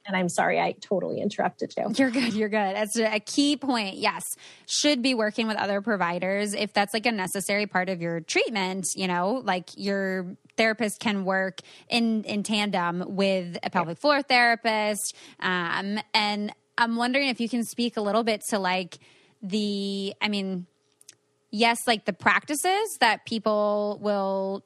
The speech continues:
Speaker 2: do in order to help with relieving pain,
Speaker 1: Mm-hmm.
Speaker 2: um, helping explore more pleasurable sex, things like, uh,
Speaker 1: Mm-hmm.
Speaker 2: dilators and whatnot,
Speaker 1: Yeah.
Speaker 2: and also just, like, the accessibility of those kinds of things. Like,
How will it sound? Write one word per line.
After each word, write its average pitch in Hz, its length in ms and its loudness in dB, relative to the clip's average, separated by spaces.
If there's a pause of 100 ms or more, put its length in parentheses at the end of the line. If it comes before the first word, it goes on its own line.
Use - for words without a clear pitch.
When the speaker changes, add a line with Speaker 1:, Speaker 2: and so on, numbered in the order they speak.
Speaker 2:
do 220 380 2
in 220 120 -2
order 196 280 0
to 185 520 -4 (100)
help 220 500 0
with 190 420 -4 (140)
relieving 208 600 2
pain, 247 520 0
Speaker 1:
Mm-hmm. 180 280 0
Speaker 2:
um, 180 480 -2 (300)
helping 202 640 -2
explore 202 840 0
more 208 220 0
pleasurable 190 480 -2
sex, 220 400 2
things 185 400 -6
like, 180 320 -4 (380)
uh, 180 80 -4
Speaker 1:
Mm-hmm. 170 200 -2
Speaker 2:
dilators 214 760 2
and 214 120 -2
whatnot, 214 300 0 (240)
Speaker 1:
Yeah. 202 80 -2
Speaker 2:
and 208 140 0
also 214 320 0
just, 202 420 -4 (300)
like, 214 260 -2 (240)
the 220 240 2
accessibility 202 920 0
of 294 120 -2
those 302 180 -2
kinds 311 260 -2
of 349 100 -8
things. 466 340 -4
Like, 220 200 2